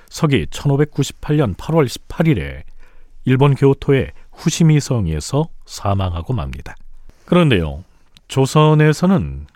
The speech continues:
그보다 반년이나 이전인 이월부터 그가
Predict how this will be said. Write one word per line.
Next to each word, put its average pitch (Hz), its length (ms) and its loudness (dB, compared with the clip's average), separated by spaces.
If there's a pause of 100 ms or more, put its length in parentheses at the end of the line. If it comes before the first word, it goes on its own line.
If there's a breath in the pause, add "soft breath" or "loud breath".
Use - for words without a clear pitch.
(160)
그보다 160 360 2
반년이나 170 1040 4
이전인 131 680 0 (360)
이월부터 147 1040 2
그가 135 240 -2